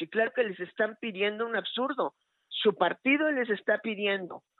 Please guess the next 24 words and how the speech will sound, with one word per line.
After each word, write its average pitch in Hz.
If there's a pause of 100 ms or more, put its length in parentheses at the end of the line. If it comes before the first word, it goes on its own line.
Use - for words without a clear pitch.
(160)
"Vayan 254
y 240
paseen 214
por 214
el 185
país 180 (540)
para 170
ver 214 (100)
quién 226
tiene 220
mayor, 180 (180)
em, 156 (640)
reconocimiento 196 (320)
y 180
mayores 180
posibilidades 170
de 147
ganar 190
la 247
presidencia", 233 (680)
y 233
la 190
ley 202
electoral 190